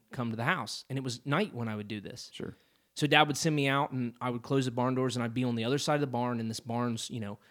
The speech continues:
Speaker 1: hundred yards long or something like that. And I remember, like, just so many times, like, closing the doors and then this just overwhelming fear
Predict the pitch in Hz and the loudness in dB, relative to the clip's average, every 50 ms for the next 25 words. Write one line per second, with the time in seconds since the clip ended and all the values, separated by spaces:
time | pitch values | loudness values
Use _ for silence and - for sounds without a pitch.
0 | - - - - - _ _ _ - 156 151 147 139 135 139 120 120 123 123 117 | -20 -20 -20 -20 -20 _ _ _ -2 2 2 2 4 4 6 6 6 6 4 2
1 | - 123 120 117 113 117 117 117 117 120 117 110 - - 117 110 - 117 117 113 | -2 -2 -2 0 2 2 2 2 0 0 -2 -2 -4 -4 -4 -4 -4 -4 -4 -4
2 | 110 - - 117 113 110 110 - - 117 117 117 120 127 135 143 165 170 151 135 | -6 -6 -6 -4 -4 -4 -4 -6 -6 -6 -4 -2 0 2 2 2 2 2 2 2
3 | 123 117 110 - - 143 - - - 151 143 143 143 139 123 - 131 135 143 139 | 2 0 -4 -4 -2 -2 -2 0 0 0 0 0 0 -2 -2 -4 -4 -4 -2 -2
4 | 127 123 120 - - - 131 135 131 139 139 131 139 127 120 120 117 113 - - | -2 -2 -4 -4 -2 0 0 2 2 2 0 0 2 2 2 0 0 -2 -4 -8
5 | - _ _ _ - - - - - - _ _ - 127 131 127 127 127 127 123 | -12 _ _ _ -20 -20 -20 -20 -20 -20 _ _ -6 -4 -2 -2 0 0 0 0
6 | 117 107 - - - - 123 117 110 - - _ _ _ _ _ _ - 143 147 | -2 -2 -4 -4 -4 -6 -6 -4 -4 -6 -8 _ _ _ _ _ _ -2 2 4
7 | 156 160 165 160 151 165 156 156 151 139 143 139 139 139 139 139 135 135 131 131 | 4 4 4 4 2 0 0 0 0 0 0 0 0 0 0 -2 -2 -2 -2 -4
8 | 127 123 120 - - - - 135 127 127 123 117 110 107 107 104 107 | -4 -6 -8 -10 -10 -10 -8 -4 -2 -2 -2 -2 -2 -4 -6 -10 -10